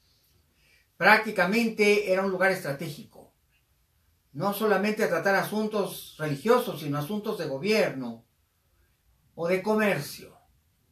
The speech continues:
Cualquiera que haya sido la razón, Juan Diego pasó por ahí un nueve de diciembre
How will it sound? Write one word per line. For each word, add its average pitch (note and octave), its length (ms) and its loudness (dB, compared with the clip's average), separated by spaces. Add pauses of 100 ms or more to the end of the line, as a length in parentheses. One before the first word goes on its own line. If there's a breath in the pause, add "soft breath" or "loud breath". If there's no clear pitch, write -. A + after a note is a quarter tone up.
(880)
Cualquiera C#4 580 4
que B3+ 120 6
haya A#3 220 4
sido G#3+ 300 2
la D#3 120 2
razón, A#3 600 2 (380)
Juan D3 160 -6
Diego G#3+ 220 4
pasó F3+ 260 0
por F3+ 140 0
ahí A3 440 2 (180 loud breath)
un A3+ 220 0
nueve A#3 720 6
de D#3+ 180 -8
diciembre E3 1200 -2